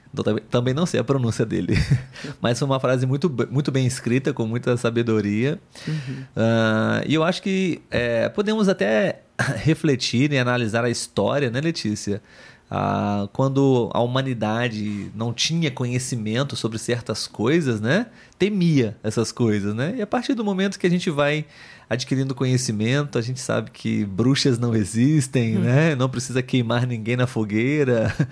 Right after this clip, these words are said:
Speaker 1: E simplesmente a ciência nos ajudou muito a entender e, e conhecer, aprender uma série de, de informações e conhecimento, né?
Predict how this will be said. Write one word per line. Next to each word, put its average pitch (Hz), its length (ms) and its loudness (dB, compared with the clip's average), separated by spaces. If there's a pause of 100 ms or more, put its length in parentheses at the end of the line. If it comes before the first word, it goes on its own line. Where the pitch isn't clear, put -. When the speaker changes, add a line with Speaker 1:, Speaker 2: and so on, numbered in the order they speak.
(560)
Speaker 1:
E 120 180 2
simplesmente 131 520 -2
a 143 40 -4
ciência 139 560 0
nos 143 160 0
ajudou 120 520 0
muito 123 380 -2
a 120 160 -2
entender 117 600 -2
e, 110 240 -4
e 101 60 -10
conhecer, 113 760 -2
aprender 110 640 0
uma 110 160 -2
série 110 220 -2
de, 107 320 -4
de 107 300 -4
informações 135 760 -2
e - 20 -8
conhecimento, 113 760 0
né? 151 180 2